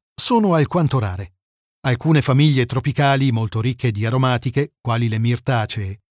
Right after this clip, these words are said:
sono presenti in piena terra a Salagon soltanto in rare specie rustiche, alcuni eucalipti e qui il mirto originario d'Europa. Al centro delle aiuole dedicate a un tema vi possono essere uno o più arboscelli o arbusti che partecipano alla struttura del giardino,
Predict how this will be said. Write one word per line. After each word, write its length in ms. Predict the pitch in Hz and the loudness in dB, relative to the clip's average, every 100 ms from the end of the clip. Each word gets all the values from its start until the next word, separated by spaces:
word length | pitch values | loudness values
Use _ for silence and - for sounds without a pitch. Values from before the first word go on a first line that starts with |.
| _ | _
sono 300 | - - 202 | -6 0 0
presenti 500 | - 180 185 175 143 | 2 2 4 2 2
in 120 | 135 | 0
piena 240 | 123 151 151 | 2 0 2
terra 420 | 160 147 139 165 | 2 2 0 -2
a 40 | 117 | -2
Salagon 640 | - 120 139 117 104 127 | -2 -2 -2 -2 -2 -4
soltanto 540 | - 180 - 220 208 185 | 0 0 0 0 2 2
in 180 | 151 | 2
rare 320 | 139 170 185 185 | 2 0 0 -2
specie 340 | - 147 175 | 0 -2 0
rustiche, 540 | 156 - - - 92 - _ _ _ | -2 -4 -8 -8 -10 -12 _ _ _
alcuni 600 | - 139 135 131 123 110 | -2 -2 0 2 2 2
eucalipti 680 | 110 107 143 123 - - 202 _ | -2 -2 0 0 -2 -8 -12 _
e 220 | - 131 | -2 -2
qui 280 | - 127 92 - _ | 0 -4 -4 -8 _
il 180 | 185 190 | 0 2
mirto 400 | 151 127 - 165 | 2 0 0 2
originario 720 | 165 170 185 135 113 135 143 | 2 2 2 2 2 0 2
d'Europa. 600 | 156 160 147 90 98 - _ _ _ _ _ _ | 2 2 0 -2 -8 -10 _ _ _ _ _ _
Al 160 | 160 165 | -2 0
centro 340 | 233 214 170 | 0 2 0
delle 240 | 120 107 | 0 0
aiuole 460 | 107 113 120 143 135 | -2 0 0 2 0
dedicate 600 | 117 110 - 123 120 113 | 0 -2 -2 -2 0 -2
a 60 | 104 | 0
un 140 | 117 | -2
tema 360 | 113 101 95 107 _ _ 151 | -2 -4 -4 -8 _ _ -2
vi 80 | |
possono 380 | 175 208 - 190 | 0 0 0 0
essere 380 | 131 - 147 170 | 0 2 0 0
uno 280 | - 226 202 | -2 0 2
o 80 | 170 | 0
più 240 | - 185 147 | 0 0 0
arboscelli 720 | 113 117 143 - 170 139 110 | 0 0 0 2 2 2 0
o 140 | 110 | 0
arbusti 460 | 127 139 202 - 165 | 0 0 -2 -2 -4
che 180 | - 160 | -2 -2
partecipano 720 | - 190 208 202 190 165 143 | -2 -2 -2 -2 -2 0 2
alla 100 | 143 | 0
struttura 480 | - 190 - 180 135 | -2 -4 -2 0 2
del 160 | 123 | 2
giardino, 580 | 113 156 117 98 90 - | 2 0 0 -4 -6 -8